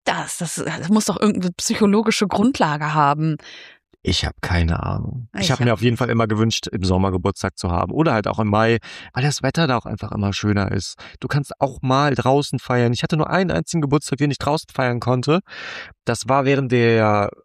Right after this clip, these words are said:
Speaker 2: Pandemie. Das war ganz, ganz strange.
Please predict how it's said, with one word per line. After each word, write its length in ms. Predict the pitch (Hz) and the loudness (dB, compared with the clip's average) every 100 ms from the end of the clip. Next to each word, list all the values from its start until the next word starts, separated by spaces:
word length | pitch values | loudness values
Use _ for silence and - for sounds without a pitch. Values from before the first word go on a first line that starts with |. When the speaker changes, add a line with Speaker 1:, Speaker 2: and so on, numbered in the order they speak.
| _ _ | _ _
Speaker 2:
Pandemie. 640 | - 113 107 147 196 92 - _ _ _ _ _ _ _ - | -2 2 2 2 2 0 -4 _ _ _ _ _ _ _ -6
Das 200 | 107 - | -4 0
war 200 | 123 127 | 0 0
ganz, 400 | - 147 175 - | 0 -2 -2 -4
ganz 320 | 151 147 - | -2 -2 -2
strange. 480 | - 139 107 92 - | 0 2 2 -2 -8